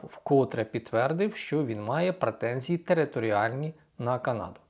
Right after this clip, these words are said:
Це дуже неприємна і неприваблива історія для усієї світової спільноти. Трамп написав черговий пост у мережі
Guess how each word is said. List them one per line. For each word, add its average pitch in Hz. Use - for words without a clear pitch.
Це 175
дуже 156
неприємна 120
і 160
неприваблива 135
історія 117
для 131
усієї 120
світової 170
спільноти. 185
Трамп 190
написав 151
черговий 143
пост 139
у 127
мережі 127